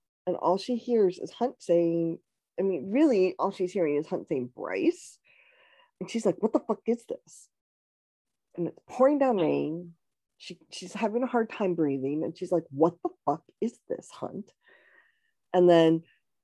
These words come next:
you hear exactly what it looks like. A cold, deep voice said behind her, "In a storm of white wings, Micah emerged from the mists and landed,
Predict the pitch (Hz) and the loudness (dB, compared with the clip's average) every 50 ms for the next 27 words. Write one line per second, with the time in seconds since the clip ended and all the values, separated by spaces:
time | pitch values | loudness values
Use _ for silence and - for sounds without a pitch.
0 | _ - 170 175 165 196 175 165 160 156 147 127 - - _ _ - 147 123 131 | _ 0 0 2 6 8 8 10 10 8 6 4 0 -4 _ _ -6 -6 -6 -6
1 | 135 131 120 135 131 - _ - 160 156 160 180 170 - - - 233 - - - | -8 -6 -6 -6 -6 -6 _ 0 0 0 2 0 -2 -2 -2 -6 -8 -6 -6 -6
2 | - - - - - 147 - - - 165 147 139 123 - 135 131 131 151 - - | -6 -6 -10 -12 -12 -12 -12 -4 0 2 4 4 2 0 -8 -10 -10 -10 -10 -10
3 | _ _ _ - 143 131 120 - - - 131 123 123 - - - - 139 135 135 | _ _ _ -2 -2 -2 -4 -6 -6 -6 -4 -4 -4 -8 -14 -10 -8 -6 -6 -4
4 | 143 170 180 196 208 214 _ _ - 151 135 - - - - - 202 202 220 226 | -4 -6 -8 -8 -10 -14 _ _ -12 -10 -10 -10 -10 -14 -4 0 2 2 2 2
5 | 220 214 196 - - 208 202 202 - - 208 214 208 208 208 208 202 196 - - | 0 -2 -4 -2 0 2 2 2 0 -2 -2 -2 -2 -2 -2 -4 -6 -8 -8 -4
6 | 202 208 208 208 - 233 233 - - 185 180 180 190 214 233 247 262 247 233 - | -2 -2 -2 -2 -2 -4 -6 -4 -2 -2 -2 0 2 4 4 4 4 2 0 -4
7 | - - - 247 247 247 247 233 214 185 175 180 - - _ _ - - - - | -8 -10 -6 -4 0 0 2 4 4 2 2 0 -4 -14 _ _ -20 -14 -10 -6
8 | 185 190 185 180 160 147 143 127 117 120 117 | -4 0 2 2 2 2 0 -2 -6 -6 -8